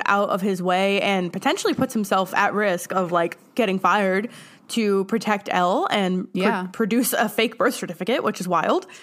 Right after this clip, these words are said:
Speaker 1: Yeah, so
Speaker 2: That is a sacrifice. That, like, could have, that, I mean, he could, I hate, this isn't, he's not a lawyer, but, like, he could be disbarred. You know what I'm saying?
Speaker 1: Yeah.
Speaker 2: Like,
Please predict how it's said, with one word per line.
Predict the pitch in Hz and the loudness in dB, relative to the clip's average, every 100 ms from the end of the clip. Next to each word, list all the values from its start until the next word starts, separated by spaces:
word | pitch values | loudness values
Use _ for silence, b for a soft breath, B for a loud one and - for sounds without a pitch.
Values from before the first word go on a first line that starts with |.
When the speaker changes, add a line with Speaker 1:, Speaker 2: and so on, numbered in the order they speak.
| B - | B -2
Speaker 1:
Yeah, | 359 262 - - | 0 0 -6 -8
so | - 247 226 | 0 2 2
Speaker 2:
That | 226 269 | 0 0
is | 359 | -2
a | 233 | -4
sacrifice. | - 151 - - - - 175 | -4 -6 -6 -10 -6 -6 -2
That, | 202 233 | -2 0
like, | 330 339 | -4 -4
could | 349 | -4
have, | 302 202 - _ _ | -4 -6 -14 _ _
that, | 214 202 | -2 0
I | 214 | -2
mean, | 214 | -2
he | 208 262 | -2 -2
could, | 320 214 | -2 -2
I | 196 | -2
hate, | 220 254 190 | -2 -4 -4
this | 202 | -2
isn't, | 233 214 208 | -2 -2 -2
he's | 208 | -2
not | 214 214 | 0 -2
a | |
lawyer, | 170 151 147 185 214 - _ - | -2 -2 -2 -2 -4 -8 _ -2
but, | |
like, | 220 - | 0 0
he | 302 | -2
could | 320 | 0
be | 277 | -2
disbarred. | 214 165 160 143 113 104 - | -2 -2 -2 -2 -4 -8 -2
You | 202 | -2
know | 226 | 0
what | |
I'm | 240 | -2
saying? | 165 147 156 175 | -2 -2 -2 2
Speaker 1:
Yeah. | 415 523 | 2 4
Speaker 2:
Like, | 180 | 0